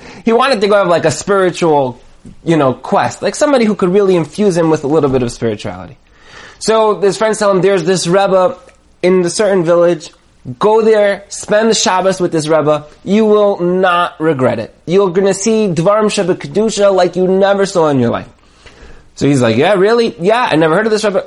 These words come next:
Go there. You're gonna have the greatest Shabbos of your life." So he's like, "Okay." He travels out there. It takes him a while to get there. He comes, he comes for Shabbos. He goes into the Rebbe's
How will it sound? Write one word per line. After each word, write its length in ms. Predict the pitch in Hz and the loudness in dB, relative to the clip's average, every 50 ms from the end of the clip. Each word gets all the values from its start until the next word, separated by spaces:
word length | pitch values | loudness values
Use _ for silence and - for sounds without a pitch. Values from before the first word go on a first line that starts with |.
| - 135 | -4 -4
Go 260 | 120 143 202 220 233 226 | 0 0 2 2 2 2
there. 420 | 226 226 226 226 220 220 214 214 - _ _ _ _ | 2 2 2 2 0 -2 -4 -6 -16 _ _ _ _
You're 160 | 156 175 165 | -2 0 2
gonna 160 | 165 175 170 | 2 0 0
have 240 | 160 175 160 165 147 | 0 -2 -2 -2 0
the 80 | 160 151 | -2 -2
greatest 500 | 131 127 151 170 185 190 185 185 180 - | 0 0 2 2 2 2 0 0 -2 -2
Shabbos 360 | 160 147 139 127 131 123 - | -2 -2 0 -2 -4 -4 -4
of 100 | 117 113 | -6 -4
your 120 | 107 90 | -4 -6
life." 220 | 73 62 - - _ _ _ _ _ _ _ | -8 -8 -12 -16 _ _ _ _ _ _ _
So 100 | _ - | _ -8
he's 60 | 165 185 | -6 -6
like, 120 | 208 214 | -2 -2
"Okay." 300 | 277 311 339 359 349 - - - - _ _ _ _ _ _ _ _ _ _ _ _ - - | 0 0 0 -2 -4 -6 -12 -20 -20 _ _ _ _ _ _ _ _ _ _ _ _ -10 -6
He 120 | 160 147 | -6 -4
travels 400 | - 190 185 185 175 170 165 156 175 | -2 -2 -2 0 0 0 0 0 0
out 180 | 180 180 170 | 0 0 0
there. 240 | 180 175 170 170 170 | 0 0 2 2 0
It 80 | 160 170 | 0 -2
takes 200 | 185 156 - - | -6 -6 -4 -2
him 100 | 147 139 | -2 0
a 60 | 131 | 2
while 220 | 127 117 117 92 | 2 0 0 -2
to 120 | - - 170 | -6 -6 -2
get 220 | 208 202 196 196 | -2 -2 -2 0
there. 300 | 185 175 170 160 - - - _ | -2 -2 -2 -2 -4 -8 -14 _
He 80 | - - | -18 -16
comes, 480 | - - 185 190 185 180 175 170 156 | -6 -2 -2 0 0 0 -2 -6 -8
he 40 | 151 | -6
comes 220 | - 151 139 - | -4 -4 -4 -4
for 80 | - 113 | -6 -6
Shabbos. 440 | - - 180 175 170 156 151 147 - | -4 -2 0 0 0 -2 -4 -6 -4
He 100 | 135 123 | -4 0
goes 240 | 139 151 151 135 139 | 0 0 0 0 -2
into 240 | 135 127 127 123 | -4 -4 -4 -4
the 100 | 113 117 | -2 0
Rebbe's 440 | 117 113 104 104 104 107 117 117 - | 0 0 0 -2 -4 -6 -6 -8 -14